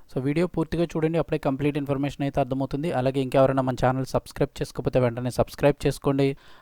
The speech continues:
ప్రభుత్వం నుంచి వచ్చే ముఖ్యమైన అప్‌డేట్స్ అన్నీ కూడా మిస్ కాకుండా మీకు ముందుగానే తెలియచేయడం జరుగుతుంది. అలాగే వీడియోని లైక్, లైక్ చేయండి, మరింత మందికి సమాచారం చేరుతుంది. ఇంకా వివరాల్లోకి అయితే వెళ్ళిపోదాము.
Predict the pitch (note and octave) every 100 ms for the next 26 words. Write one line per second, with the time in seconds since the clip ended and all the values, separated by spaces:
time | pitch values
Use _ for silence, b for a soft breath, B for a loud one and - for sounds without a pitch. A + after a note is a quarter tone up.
0 | b C#3 D3 D#3+ D#3+ D#3 D3 D3+ C3+ C3
1 | - D3+ D3 C#3 C3 C#3 - C3 C3+ C#3
2 | C3 B2 - C3+ B2 C3 C#3 C3 - B2
3 | A#2 B2 B2 B2 A2+ A#2+ A#2 A2+ A2+ A2+
4 | G#2+ - b b b B2 C3 C#3+ C#3+ D3
5 | D3+ C#3 C3+ - C3 B2+ - D3 F3 C#3+
6 | D3 D#3 G3+ G3+ F#3+ - C3 D3 D#3 D3
7 | C#3+ B2+ B2+ B2+ A2+ - B B - B2+
8 | B2+ B2 B2 C3+ C#3 C3+ C3+ B2+ C3 B2
9 | - B2+ C#3 A#3